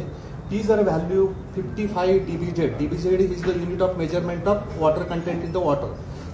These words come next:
जर आपल्याला हे कळालं तर कुठल्या एरियामध्ये हेल स्टॉर्म होणार आहे याची पूर्व सूचना आपल्याला मिळते, कुठल्या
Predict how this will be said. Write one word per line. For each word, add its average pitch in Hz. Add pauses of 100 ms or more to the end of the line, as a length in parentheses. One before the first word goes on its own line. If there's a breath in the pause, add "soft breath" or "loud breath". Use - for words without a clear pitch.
जर 202
आपल्याला 196
हे 190
कळालं 160
तर 196
कुठल्या 202
एरियामध्ये 175 (240)
हेल 196
स्टॉर्म 185
होणार 156
आहे 170 (420 loud breath)
याची 180
पूर्व 190
सूचना 165
आपल्याला 147
मिळते, 147
कुठल्या 185